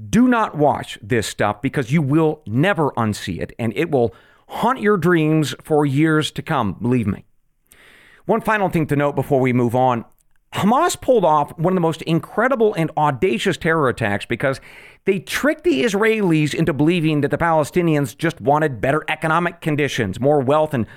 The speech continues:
less poverty. But Hamas was lying. It was a ruse to attack. Well, you can pull that off once, but not twice. Israel will not make that mistake again.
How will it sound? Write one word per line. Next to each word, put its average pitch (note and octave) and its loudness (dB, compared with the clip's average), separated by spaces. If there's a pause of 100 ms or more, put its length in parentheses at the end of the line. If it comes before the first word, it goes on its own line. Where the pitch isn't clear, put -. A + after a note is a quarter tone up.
(140)
less D3+ -2
poverty. E4 0 (760)
But G3 -2
Hamas G3+ 0
was F3+ 0
lying. B3+ 0
It D#3 -2
was D#3 0
a D#3+ 0
ruse E3+ 2 (200)
to D#3 -2
attack. - -4 (1200)
Well, A#3 0
you A#3 0
can C#4+ 2
pull E4+ 2
that B3 2
off A3 2
once, G#3+ 0 (420)
but G#2+ -2
not E3+ -2
twice. G3 -4 (840)
Israel G3+ 2
will G#3+ 2
not G#3 0
make E3+ -2
that E3+ -2
mistake C#3 -4
again. A#2 -2